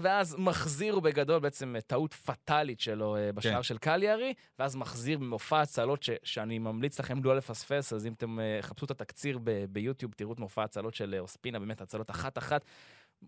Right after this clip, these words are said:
Speaker 1: משאיר אותה, בעצם הנקודה הזו רשומה עליו לטוב וגם לרע. אה, ושוב, עוד קבוצה מהטופ שלוש, טופ ארבע, שמפספסת הזדמנות לקפוץ קדימה.
Speaker 2: כן, אה, נפולי, אם הייתה מנצחת, הייתה עולה למקום הראשון בזכות הפרש שערים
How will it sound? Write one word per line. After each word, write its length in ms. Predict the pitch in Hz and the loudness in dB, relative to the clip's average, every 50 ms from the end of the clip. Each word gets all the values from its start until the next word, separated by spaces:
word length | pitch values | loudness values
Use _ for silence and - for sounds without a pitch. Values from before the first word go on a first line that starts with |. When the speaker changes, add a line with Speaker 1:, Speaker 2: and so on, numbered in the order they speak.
| - _ _ _ - | -20 _ _ _ -6
Speaker 1:
משאיר 300 | 139 131 - - 196 214 | -4 -4 -2 0 2 2
אותה, 180 | 208 - 185 | 4 4 4
בעצם 320 | 151 135 185 196 - 202 175 | 2 2 0 0 0 0 -2
הנקודה 500 | 143 143 156 151 - 156 139 143 160 175 | -2 -2 -2 -2 -2 0 4 6 6 6
הזו 460 | 170 151 139 165 175 175 175 165 - - _ _ - | 6 4 4 2 4 4 4 2 0 -2 _ _ -2
רשומה 440 | 135 151 143 - 147 147 165 170 170 | 0 0 0 2 2 4 4 4 6
עליו 220 | 170 175 175 165 156 | 6 6 6 4 4
לטוב 440 | - 147 139 - - 196 202 156 147 - _ _ _ _ | 0 -2 0 2 4 2 2 2 -2 -8 _ _ _ _
וגם 440 | 117 120 120 139 135 156 160 175 160 | -6 -2 0 2 4 6 6 6 6
לרע. 300 | 135 127 127 139 156 185 269 - - - - - - - _ _ - | 4 6 6 6 4 4 2 -2 -10 -20 -20 -20 -20 -20 _ _ -10
אה, 400 | 113 113 110 110 107 104 110 110 110 | -6 -4 -4 -2 0 0 0 -2 -2
ושוב, 400 | 110 117 - - 254 247 147 - - _ _ _ | -2 -2 -2 -2 -2 -4 -6 -10 -14 _ _ _
עוד 260 | - 170 202 190 170 - _ - | 2 2 2 2 0 -4 _ -10
קבוצה 400 | - 143 135 - - 160 156 156 | -8 -6 -4 0 2 4 4 4
מהטופ 460 | 147 135 120 113 - - 139 143 - | 4 2 0 0 0 0 -2 -2 -2
שלוש, 420 | - 151 135 135 139 131 - - - | -2 -2 0 0 0 0 -2 -4 -4
טופ 220 | - 165 156 - | -2 -2 -2 0
ארבע, 320 | 87 131 139 147 139 143 135 | 2 2 2 2 2 0 0
שמפספסת 760 | - 123 127 120 - - 127 - - - 135 135 139 143 147 | 0 -2 -4 -4 -4 -4 -4 -4 -2 -2 -2 -2 -2 -2 -6
הזדמנות 640 | 147 139 143 160 135 117 113 107 107 104 - - - _ _ _ _ _ _ _ - | -4 -2 0 0 0 0 0 -2 -4 -6 -8 -12 -20 _ _ _ _ _ _ _ -16
לקפוץ 360 | - - - - 285 269 - | -14 -8 -4 -4 -2 -2 -2
קדימה. 380 | - 254 247 262 277 269 196 - - | -2 -2 -2 -4 -4 -6 -6 -6 -4
Speaker 2:
כן, 200 | - 131 120 110 | 0 0 0 2
אה, 140 | 107 107 113 | 2 2 2
נפולי, 320 | 117 135 143 - 165 151 143 | 2 2 2 2 2 2 2
אם 60 | 131 | 2
הייתה 140 | 120 147 151 | 2 2 2
מנצחת, 380 | 143 127 - - 139 131 131 | 2 2 0 0 -2 -2 -2
הייתה 160 | 127 - - | 0 2 2
עולה 140 | 127 127 127 127 | 4 4 4 2
למקום 320 | 123 120 - - 123 120 | 2 2 2 2 2 2
הראשון 320 | 110 107 104 - 135 123 | 2 0 0 2 2 2
בזכות 360 | 110 107 101 - - 131 113 117 | 2 0 -2 0 0 0 0 -2
הפרש 480 | 107 - - 117 120 127 120 - - | -4 -6 -4 -2 -2 0 0 2 2
שערים 500 | 139 123 104 101 101 104 120 143 160 165 | 2 2 0 0 0 2 2 2 2 2